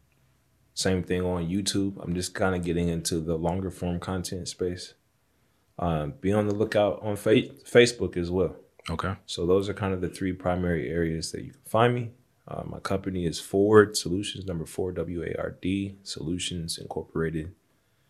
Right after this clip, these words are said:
Speaker 1: Uh, you can Google me there. Hit me up.
Speaker 2: Got it.
Speaker 1: Uh, if it's appropriate for us to work together. So there's,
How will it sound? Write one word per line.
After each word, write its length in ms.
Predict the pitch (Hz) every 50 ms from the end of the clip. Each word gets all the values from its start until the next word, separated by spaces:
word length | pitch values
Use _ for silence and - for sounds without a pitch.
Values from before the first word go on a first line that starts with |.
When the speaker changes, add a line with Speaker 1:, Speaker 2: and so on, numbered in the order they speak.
| _ _ - - _
Speaker 1:
Uh, 60 | 82 80
you 80 | 78
can 200 | 78 - 92 87
Google 260 | 85 85 87 87 87 85
me 120 | 85 85
there. 320 | 80 80 80 80 80 - - _ _ _ _ _ _ _
Hit 200 | _ - 98 -
me 140 | 78 78 76
up. 280 | 76 78 78 - - _
Speaker 2:
Got 280 | - 85 80 76 78
it. 80 | 73 - - - _ _ _ _ _ _ _ - -
Speaker 1:
Uh, 160 | - 82 82 - - - - _
if 160 | - 82 -
it's 200 | 87 80 76 -
appropriate 480 | - - - - 90 85 - 82 78 -
for 180 | - - 85 82
us 100 | 80 -
to 120 | - -
work 200 | 82 78 78 -
together. 400 | - 85 85 80 82 87 92 92
So 280 | - - 92 90 90 90 -
there's, 200 | - 92 90 -